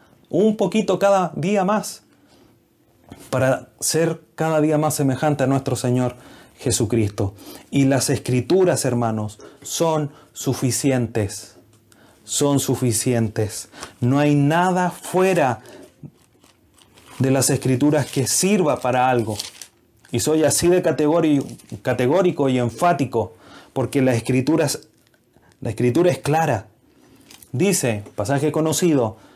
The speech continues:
segunda carta de Pablo a Timoteo, versi-, capítulo tres, versículos dieciséis y diecisiete: "Toda la Escritura es inspirada por Dios y útil para enseñar, redarguir, corregir, para instruir en justicia,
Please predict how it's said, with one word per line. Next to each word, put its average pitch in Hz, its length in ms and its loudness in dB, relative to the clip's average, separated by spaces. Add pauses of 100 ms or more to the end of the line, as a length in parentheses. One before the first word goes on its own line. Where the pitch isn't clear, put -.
segunda 156 440 0
carta 160 260 0
de 143 80 2
Pablo 147 280 2
a 139 40 0
Timoteo, 135 500 2
versi-, 127 440 -4
capítulo 160 480 2
tres, 156 180 2
versículos 139 480 0
dieciséis 135 480 0
y - 20 4
diecisiete: 127 720 0 (600)
"Toda 185 500 2
la 170 140 2
Escritura 143 840 0 (480)
es 151 260 0
inspirada 147 680 0
por 131 180 0
Dios 120 460 0 (320)
y 147 180 2
útil 165 400 2
para 127 220 0
enseñar, 120 720 -2 (540)
redarguir, 170 920 2 (320)
corregir, 156 680 0 (760)
para 135 220 0
instruir 135 440 2
en 139 120 2
justicia, 117 760 -2